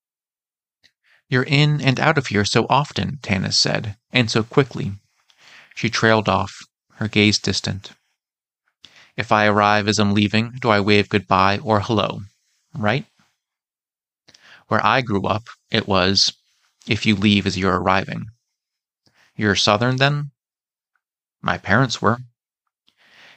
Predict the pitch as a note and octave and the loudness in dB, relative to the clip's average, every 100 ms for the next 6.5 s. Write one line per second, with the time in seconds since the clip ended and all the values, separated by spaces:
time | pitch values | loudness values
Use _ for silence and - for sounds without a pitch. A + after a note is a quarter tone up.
0 | - G2+ F#2 - G#2+ B2+ C3 A#2 G2+ G2+ | -12 -8 -8 0 2 4 0 2 2 2
1 | G2+ G#2+ - - G2+ G2 G2 G2 _ _ | 0 -2 -4 -2 -4 -2 -4 -6 _ _
2 | _ - - - _ A2+ B2+ D#3 F#3+ - | _ -20 -20 -20 _ -2 0 2 0 0
3 | A2+ C#3 C3+ B2+ A2 - A2+ A2 G#2 - | -2 2 4 4 2 2 2 4 2 0
4 | G#2+ G#2+ A#2 A#2+ A#2+ - F#2+ F#2+ F#2+ G2 | 0 2 2 2 0 0 0 0 -4 -8
5 | G#2 - A2+ G#2 G2+ F#2 F#2 _ - - | -16 -8 0 2 2 0 -8 _ -12 -8
6 | G#2 F#2+ - - | -8 -6 -6 -6